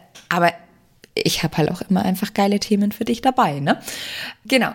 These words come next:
ich starte einmal los. Und zwar möchte ich mit dir heute darüber sprechen, warum du deine Ziele nicht erreichst.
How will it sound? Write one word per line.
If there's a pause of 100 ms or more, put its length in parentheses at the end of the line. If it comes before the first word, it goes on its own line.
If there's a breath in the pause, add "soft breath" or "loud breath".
(120)
ich
starte
einmal
los.
Und
zwar
möchte
ich
mit
dir
heute
darüber
sprechen,
warum (200)
du
deine
Ziele
nicht
erreichst.